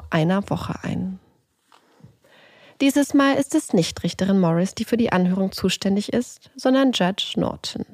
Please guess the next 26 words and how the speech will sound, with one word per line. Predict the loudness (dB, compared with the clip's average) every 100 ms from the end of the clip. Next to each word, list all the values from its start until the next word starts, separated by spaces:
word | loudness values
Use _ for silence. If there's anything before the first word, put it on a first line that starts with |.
| -20 _ 2
Er | 4 6 6
hat | 4 2
die |
Beobachtung | 2 4 4 2 2 2
und | 2 2
Gutachten | 0 2 -2 0 0
über | 2
Ashkays | 2 0 -2 -2
psychische | -2 -6 0 -2 0
Verfassung | 0 2 2 0 -2
vorliegen, | 2 2 4 2 2 -2 -14 -20 -2 2
den | 4
Widerspruch | 4 4 2 0
der | 2
Polizei | 0 0 0 0 2 2
gegen | 2 2
die | 0
Freilassung | 0 2 2 0 -2
auf | -2
Kaution | -2 -4 0 0 2 0 _ 0
und | 2 2 0 -6
unter | -4 0 2
anderem | 2 0 -2 0
auch | 0 0 -2 -10
zwei | -16 -2 -2
Briefe. | -2 -6 -6 -6